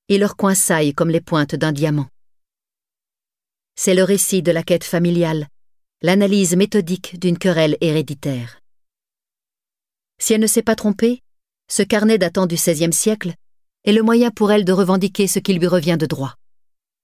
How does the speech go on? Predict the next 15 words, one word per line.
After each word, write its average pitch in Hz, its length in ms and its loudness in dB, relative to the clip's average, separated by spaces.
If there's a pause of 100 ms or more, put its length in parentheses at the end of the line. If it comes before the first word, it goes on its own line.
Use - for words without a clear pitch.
(560)
Après 208 240 0
plus 220 220 0
de 196 80 2
trois 220 240 -2
cents 196 260 2
ans, 202 140 0 (320)
la 196 120 2
fortune 208 520 0
et 185 80 2
la 185 100 4
réputation 196 560 0
de 175 80 2
la 170 120 0
famille 180 240 0
Joubert 185 440 2